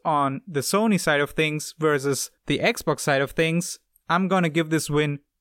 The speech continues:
to Sony and the PlayStation five. So the end result is, in this comparison, the P S five wins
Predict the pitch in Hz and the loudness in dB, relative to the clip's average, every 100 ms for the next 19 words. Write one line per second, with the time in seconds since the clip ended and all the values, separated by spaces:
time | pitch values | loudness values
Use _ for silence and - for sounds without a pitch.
0 | - 165 - 175 160 147 127 - _ 160 | -4 -2 2 2 2 -2 -6 -10 _ -2
1 | 143 123 135 143 135 - 135 156 - 160 | -2 -2 -4 0 -2 0 0 0 0 0
2 | 127 - _ _ - 170 143 165 202 226 | 0 -6 _ _ -2 2 2 2 4 4
3 | 190 151 220 247 247 156 143 - - _ | 2 4 4 4 2 0 2 -2 -8 _
4 | _ _ 135 139 185 185 175 160 190 196 | _ _ -4 2 2 2 0 2 4 4
5 | 151 156 156 _ - 139 190 208 175 - | 2 -2 -2 _ -6 -2 2 2 2 -6
6 | - 269 214 143 170 220 185 170 | 0 2 2 2 2 2 2 0